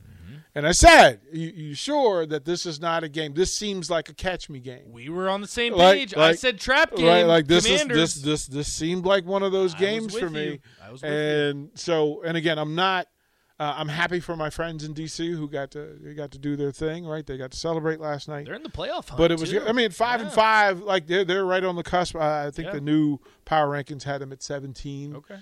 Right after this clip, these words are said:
Speaker 2: which puts them in the conversation.
Speaker 1: Yeah.
Speaker 2: And they've got two winnable games coming up,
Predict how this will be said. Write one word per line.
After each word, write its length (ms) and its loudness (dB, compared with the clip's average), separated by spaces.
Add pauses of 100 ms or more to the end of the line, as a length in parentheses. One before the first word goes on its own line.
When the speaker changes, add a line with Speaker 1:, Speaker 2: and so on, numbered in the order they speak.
Speaker 2:
which 220 -10
puts 240 -4
them 180 -6
in 100 -8
the 80 -10
conversation. 800 -10
Speaker 1:
Yeah. 180 -10
Speaker 2:
And 200 -6 (260)
they've 160 2
got 200 0
two 180 -4
winnable 340 -2
games 340 -4
coming 260 -6
up, 240 -4